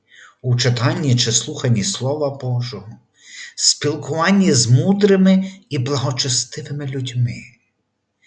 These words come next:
Ми покликані зрозуміти, до чого нас Творець закликає саме нас, і змінити наше життя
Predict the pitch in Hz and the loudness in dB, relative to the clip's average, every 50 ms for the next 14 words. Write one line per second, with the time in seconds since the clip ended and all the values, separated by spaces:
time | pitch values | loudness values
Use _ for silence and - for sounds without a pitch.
0 | - - - - - _ 101 113 127 123 123 147 147 127 - - 135 143 151 165 | -20 -20 -20 -20 -16 _ -2 0 2 2 2 2 0 0 0 0 0 2 2 2
1 | 180 196 190 - 196 185 185 180 175 - - - 147 139 151 139 - - 151 147 | 2 2 2 2 2 2 2 2 0 -2 -2 0 0 0 0 0 0 0 0 0
2 | 143 147 156 170 196 202 185 196 - 190 92 87 - 120 120 _ _ _ _ _ | 0 0 -2 0 0 0 -2 -2 -4 -4 -6 -6 -6 -10 -14 _ _ _ _ _
3 | _ _ _ _ _ _ _ _ _ _ - 131 123 123 123 - - 151 143 127 | _ _ _ _ _ _ _ _ _ _ -4 -2 -2 0 -2 -2 -2 -2 -2 0
4 | 143 135 131 131 135 139 147 160 160 - - - - - - - - - - _ | 0 0 0 -2 -2 -2 -4 -4 -4 -4 -4 -4 -4 -6 -8 -10 -12 -14 -16 _
5 | _ _ _ _ _ _ _ _ _ _ _ _ _ _ _ _ _ _ - - | _ _ _ _ _ _ _ _ _ _ _ _ _ _ _ _ _ _ -10 -6
6 | 123 131 131 127 131 131 131 123 - - - 123 117 117 - - 123 120 123 - | -4 -2 -2 -2 -2 -2 -2 -4 -4 -4 -4 -2 -4 -4 -4 -2 -2 -2 -2 -2
7 | 123 139 139 139 135 120 127 - - - _ - - - - - - 131 127 123 | -4 -2 -2 -2 -2 -4 -6 -10 -14 -20 _ -6 -2 0 0 2 0 0 -2 0
8 | 117 127 127 120 117 131 127 117 - 123 123 - - - - - _ _ _ _ | -2 -2 0 0 -2 -2 -2 -4 -4 -6 -6 -6 -6 -6 -8 -10 _ _ _ _
9 | _ _ _ _ _ _ - - - - - - _ _ _ _ - 160 143 127 | _ _ _ _ _ _ -20 -20 -20 -20 -20 -20 _ _ _ _ -4 -2 0 2
10 | 123 - - 139 135 135 139 139 139 139 147 165 185 196 196 202 196 151 135 135 | 2 2 0 -2 -2 -2 -2 -2 -2 -2 -2 0 0 0 0 2 2 0 0 2
11 | 143 151 165 170 156 - - 175 160 131 139 143 123 - - - 160 165 160 - | 0 0 0 0 0 0 0 0 0 0 0 -2 -2 -4 -6 -6 -6 -6 -6 -8